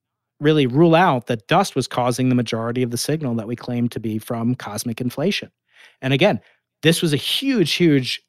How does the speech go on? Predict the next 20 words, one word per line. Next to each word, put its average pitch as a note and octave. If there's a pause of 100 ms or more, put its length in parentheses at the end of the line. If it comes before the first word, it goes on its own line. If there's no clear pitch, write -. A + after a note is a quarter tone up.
you D#3
know, B2 (220)
personal D#3+
embarrassment A2+
for B2
me, C#3+ (300)
because D3 (100)
along D3
with C#3
the B2+ (320)
claimed D#3
discovery C3
that A#2+
we B2
detected B2+
indirectly C#3
these A#2
waves A#2+
of F3+
gravity, F2+